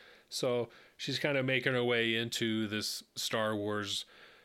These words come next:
uh, Disney Plus arena. So I thought this episode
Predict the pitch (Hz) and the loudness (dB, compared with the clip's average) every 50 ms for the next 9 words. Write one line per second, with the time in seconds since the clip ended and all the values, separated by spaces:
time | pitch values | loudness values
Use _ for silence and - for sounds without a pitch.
0 | _ _ _ - 98 - 117 113 107 - 110 107 107 - - 107 104 104 104 - | _ _ _ -16 -6 -2 -2 -2 -2 0 -2 -4 -4 -2 -2 -2 0 0 0 -2
1 | - - - - - - 104 101 101 101 104 104 101 98 98 110 139 - - - | -4 -4 -6 -8 -6 -6 -4 -2 -2 -2 -2 -2 -2 -2 -4 -4 -4 -6 -6 -6
2 | - 95 95 95 95 - - - - 113 104 101 - - 127 117 113 110 107 - | -6 -4 -6 -6 -8 -10 -14 -16 -10 -6 -6 -6 -2 0 0 2 2 0 -2 -4
3 | - - - - - - - 110 - - 123 - - - - - 110 104 107 113 | -6 -8 -10 -10 -12 -10 -8 -6 -4 -2 -2 -4 -2 -4 -4 -2 -2 -4 -4 -6